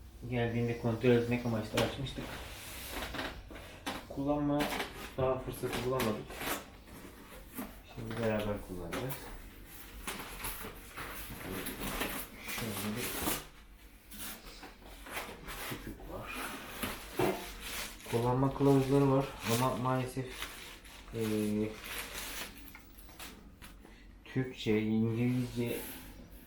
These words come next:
ya da anlayacağımız bir dilde bir kılavuzu yok. İtalyanca, İspanyolca,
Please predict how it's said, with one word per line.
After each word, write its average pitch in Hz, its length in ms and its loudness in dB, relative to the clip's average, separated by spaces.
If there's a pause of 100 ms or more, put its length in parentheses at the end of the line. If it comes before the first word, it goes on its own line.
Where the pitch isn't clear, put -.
(520)
ya 104 100 -4
da 101 140 0
anlayacağımız 113 560 4
bir 117 40 0
dilde 107 380 4
bir 123 120 -4
kılavuzu 110 380 4
yok. 127 340 0 (640)
İtalyanca, 117 800 6 (320)
İspanyolca, 113 960 -4